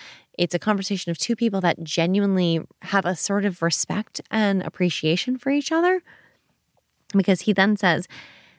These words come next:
after whispering it back and sit-, and sitting down next to her, that it makes him the kind of person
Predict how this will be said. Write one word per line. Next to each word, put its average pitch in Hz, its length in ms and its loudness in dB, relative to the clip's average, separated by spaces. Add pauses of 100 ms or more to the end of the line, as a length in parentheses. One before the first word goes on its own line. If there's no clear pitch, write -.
(160)
after 202 300 0
whispering 185 380 2
it 170 80 2
back 156 260 2
and 165 220 -6
sit-, - 260 -4
and 175 240 2
sitting 160 240 0
down 143 140 0
next 196 200 0
to 190 60 -2
her, 165 100 2
that 190 120 0
it 220 100 -2
makes 202 440 -2
him 254 240 2
the 226 100 2
kind 214 260 0
of 196 160 -4
person 190 540 0